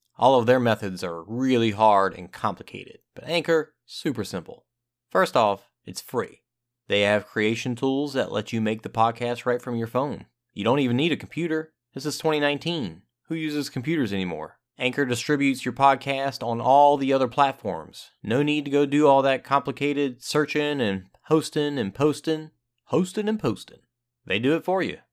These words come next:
You can also make money from your podcast. Well, I mean, that's what I'm doing right now, 'cause you're listening to this ad. They've got everything you need to make a podcast in one spot. No need to search around all over the place. No need to go to twenty different sites. Just one.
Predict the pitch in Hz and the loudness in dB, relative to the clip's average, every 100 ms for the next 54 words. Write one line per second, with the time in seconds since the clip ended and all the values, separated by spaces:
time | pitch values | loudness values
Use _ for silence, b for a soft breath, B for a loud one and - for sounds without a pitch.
0 | _ 120 120 147 160 175 165 190 127 113 | _ -4 2 4 4 4 2 2 2 0
1 | 104 117 110 120 110 117 123 160 - _ | 0 -2 2 2 4 2 0 -2 -10 _
2 | _ - 85 104 - _ - 85 85 82 | _ -8 -2 -2 -2 _ -14 -12 -12 -16
3 | _ _ - - 95 107 107 107 117 139 | _ _ -20 -10 -4 -2 0 0 -2 -2
4 | 123 95 _ - 107 113 123 117 127 127 | -4 -6 _ -10 -6 -2 -2 -2 -2 -2
5 | 131 139 151 90 - _ _ _ 101 101 | 0 2 2 -2 -8 _ _ _ -6 0
6 | 117 123 123 131 127 127 143 151 139 135 | 2 4 2 0 -2 -2 -2 -2 -4 -6
7 | - 123 120 139 143 139 123 120 120 _ | 0 0 2 4 4 2 0 0 -4 _
8 | - 107 117 120 139 131 - _ - - | -10 -4 -4 0 2 2 0 _ -8 -2
9 | 113 120 120 127 120 113 131 127 135 135 | 0 0 -2 -4 -4 -2 -2 0 0 2
10 | 131 120 120 - 120 127 117 117 110 - | 0 -2 -6 -2 0 0 -4 -2 -2 -4
11 | - - 120 135 139 131 131 131 120 139 | -16 -2 2 4 2 2 2 2 0 0
12 | 139 127 120 - 139 117 - - _ _ | 0 -2 -4 0 0 0 -8 -18 _ _
13 | 123 120 135 87 | -6 -4 -2 -2